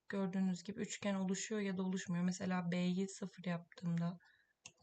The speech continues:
oluşmuyor. İki yaptığımda oluşuyor ama mesela on bir yaptığımda da oluşmuyor. Yine C'yi de oynatabiliyorum.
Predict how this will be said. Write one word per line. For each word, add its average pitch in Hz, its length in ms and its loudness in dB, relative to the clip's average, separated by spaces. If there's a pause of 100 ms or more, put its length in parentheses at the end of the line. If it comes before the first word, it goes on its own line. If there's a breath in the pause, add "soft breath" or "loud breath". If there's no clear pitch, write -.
(100)
oluşmuyor. 165 720 -2
İki - 260 -4
yaptığımda 196 420 2
oluşuyor 190 460 0
ama 190 120 2
mesela 190 280 2
on 190 140 8
bir 190 80 8
yaptığımda 185 520 4
da 170 60 2
oluşmuyor. 160 580 0 (840 soft breath)
Yine 202 240 4
C'yi 180 360 4
de 185 60 6
oynatabiliyorum. 165 920 2